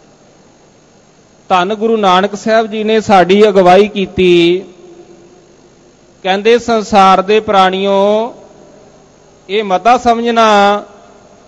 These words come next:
ਕਿ ਪੁੰਨ ਤੇ ਪਾਪ ਇਹ ਕਹਿਣ ਮਾਤਰੀ ਨੇ।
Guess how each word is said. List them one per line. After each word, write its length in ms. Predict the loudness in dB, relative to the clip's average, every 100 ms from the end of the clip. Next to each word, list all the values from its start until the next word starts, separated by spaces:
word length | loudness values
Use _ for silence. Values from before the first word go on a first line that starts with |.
| _ _ _ _ _ _ -4
ਕਿ 140 | -2
ਪੁੰਨ 480 | -2 0 0 0 -4
ਤੇ 160 | -2 -4
ਪਾਪ 440 | 0 2 4 2 0 -2 -2 -6 -20 -12 -4
ਇਹ 120 | -4
ਕਹਿਣ 320 | 0 0 0
ਮਾਤਰੀ 520 | 2 0 0 -6 -6
ਨੇ। 300 | -6 -8 -10